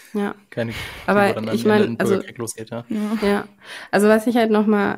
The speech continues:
Speaker 1: ähm, was ich halt noch mal meinte, was halt eben in dieser Szene dann noch mal aufgedröselt wird, sind halt eben genau diese ganzen Sachen, die halt eben zwischen den beiden stehen, ne? Das ist erstmal so, nachdem <laughs> sie dann etabliert haben, okay, das war jetzt nicht der beste Einstieg in diese Konversation,
Speaker 3: Ja.
Speaker 1: ähm,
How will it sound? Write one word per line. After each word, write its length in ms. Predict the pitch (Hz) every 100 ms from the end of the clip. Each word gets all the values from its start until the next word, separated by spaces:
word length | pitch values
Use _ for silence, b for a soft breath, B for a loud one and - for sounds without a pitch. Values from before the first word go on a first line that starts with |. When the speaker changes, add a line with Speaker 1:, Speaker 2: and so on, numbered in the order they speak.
| -
Speaker 1:
ähm, 600 | 190 196 196 190 190 - -
was 240 | 185 185
ich 120 | 202
halt 160 | 196 190
noch 120 | 185
mal 100 | 185
meinte, 320 | 185 202 196
was 160 | 185 180
halt 180 | - 185
eben 200 | 185 190
in 160 | 175
dieser 220 | 180 180 180
Szene 260 | 185 185
dann 140 | 180 180
noch 100 | 175
mal 240 | 175 -
aufgedröselt 640 | 190 190 - 185 180 175
wird, 220 | 180 175 175 B B B -
sind 260 | 196 208
halt 180 | 214 185
eben 240 | - 185
genau 320 | 180 180 180 185
diese 360 | 180 185 180
ganzen 340 | 175 180 - 175
Sachen, 300 | 180 - 175
die 120 | 175
halt 200 | 175 175
eben 240 | 165 175
zwischen 300 | - 175 180
den 160 | 170 165
beiden 260 | 160 165
stehen, 320 | 170 - 180 175
ne? 120 | 185
Das 160 | 180
ist 120 | 175 -
erstmal 440 | 175 190 185 180
so, 220 | 175 175 B B B B
nachdem 280 | 202 185 208
<laughs> 20 |
sie 240 | 202 - 185
dann 160 | - 185
etabliert 520 | 190 - 175 175 185 190
haben, 100 | 175
okay, 200 | 165 175
das 120 | 175
war 80 | 170
jetzt 160 | -
nicht 140 | 202 170
der 80 |
beste 260 | 170 175 -
Einstieg 420 | - 190 - -
in 80 | 190
diese 180 | 185 180
Konversation, 760 | 196 190 196 196 196 196 202
Speaker 3:
Ja. 400 | 220 214 214 214 - -
Speaker 1:
ähm, 460 | 190 190 185 180